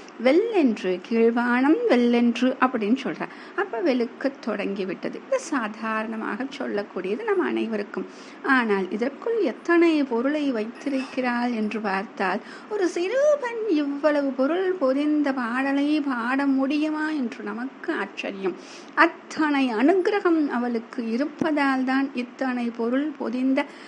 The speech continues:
வார்த்தைகளை அவளால் சொல்ல முடிந்தது. அதனால்தான்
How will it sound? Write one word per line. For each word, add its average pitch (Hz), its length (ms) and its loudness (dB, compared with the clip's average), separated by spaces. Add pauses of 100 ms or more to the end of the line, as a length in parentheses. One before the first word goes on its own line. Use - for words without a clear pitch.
(340)
வார்த்தைகளை 240 880 2
அவளால் 185 440 -6
சொல்ல 196 420 -4
முடிந்தது. 220 680 0
அதனால்தான் 233 1300 0